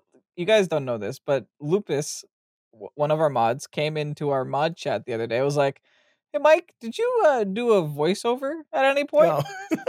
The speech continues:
Speaker 2: <laughs>
Speaker 1: And Mike was like, "Yeah, for, for, you know, once or twice." He's like,
Speaker 2: Yeah.
Speaker 1: "I just got an ad on YouTube,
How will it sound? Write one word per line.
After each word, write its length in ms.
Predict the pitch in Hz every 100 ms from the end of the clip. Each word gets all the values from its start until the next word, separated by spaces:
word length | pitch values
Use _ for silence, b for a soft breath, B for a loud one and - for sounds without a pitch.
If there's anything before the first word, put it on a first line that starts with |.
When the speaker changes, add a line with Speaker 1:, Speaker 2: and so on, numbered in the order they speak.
| 480
Speaker 2:
<laughs> 140 | - -
Speaker 1:
And 400 | 226 233 214 175 _ _
Mike 220 | 175 190
was 140 | 208 190
like, 340 | 175 160 - _ _ _ _ _ _
"Yeah, 380 | 277 330 294 277 _ _
for, 360 | 226 220 208 196
for, 120 | 214
you 100 | 196 - _ _
know, 540 | 214 214 214 202 208 190
once 320 | 151 180 185
or 60 | 160
twice." 400 | 165 170 - - _ _ _ _ _
He's 160 | 220 208
like, 120 | 208
Speaker 2:
Yeah. 160 | 196 151
Speaker 1:
"I 100 | -
just 180 | 311 381
got 160 | 349 285
an 60 | -
ad 220 | 180 190
on 160 | 180 160
YouTube, 600 | 165 175 - 143 127